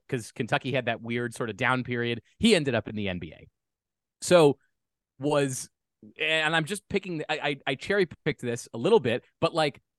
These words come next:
but, like, people celebrate that, um, that Villanova was able to turn these guys into, into great three, four year players.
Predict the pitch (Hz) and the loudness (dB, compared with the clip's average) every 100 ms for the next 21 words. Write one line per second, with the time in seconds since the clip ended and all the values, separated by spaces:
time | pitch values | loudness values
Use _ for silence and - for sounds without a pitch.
0 | _ _ - 151 - 135 - - - 120 | _ _ -2 -2 0 -4 -4 -20 -20 -12
1 | - 190 - 175 - 143 151 147 - 117 | -8 -6 -4 -4 -4 -4 -4 -6 -6 -2
2 | 113 104 _ _ 107 117 107 107 _ _ | -2 -4 _ _ -8 -4 -2 -4 _ _
3 | _ _ - 113 101 92 87 87 - _ | _ _ -12 -8 -6 -8 -12 -14 -16 _
4 | _ _ - 135 123 151 139 147 131 113 | _ _ -6 -4 2 2 4 2 2 0
5 | 113 110 127 - 131 123 117 95 110 113 | -2 -4 -8 -6 -4 -2 -4 -2 0 0
6 | 107 107 - 104 - 110 117 95 95 113 | -2 -4 -4 -4 -4 -8 -10 -10 -4 -4
7 | - _ - 113 113 - 110 104 101 98 | -6 _ -8 -4 -4 -4 -6 -6 -8 -12
8 | - 120 90 80 - | -6 -6 -6 -10 -18